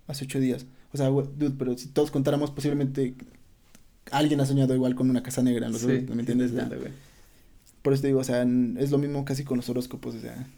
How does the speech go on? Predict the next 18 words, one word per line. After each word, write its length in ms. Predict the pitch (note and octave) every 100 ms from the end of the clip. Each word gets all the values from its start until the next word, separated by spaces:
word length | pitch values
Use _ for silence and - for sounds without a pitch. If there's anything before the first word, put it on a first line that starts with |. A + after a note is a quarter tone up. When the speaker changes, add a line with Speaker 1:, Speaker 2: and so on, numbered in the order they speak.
| _ - _ _ _ -
Speaker 1:
¿tú 120 | -
crees 140 | C#3 D3+
en 60 |
los 160 | D3 C#3
horóscopos? 460 | D#3+ D#3 D3+ D#3+ D#3+ - _ - -
Speaker 2:
No, 220 | - A#2+ A#2
no 160 | A#2
creo 140 | B2 A2
en 60 |
los 140 | A2 -
Speaker 1:
Te 60 | -
ves 320 | C3 B2+ B2+
con 140 | D3
Speaker 2:
horóscopos. 40 | C3+
Speaker 1:
cara 200 | B2+ B2+
de 120 | B2
que, 140 | B2+
de, 280 | B2 B2 C#3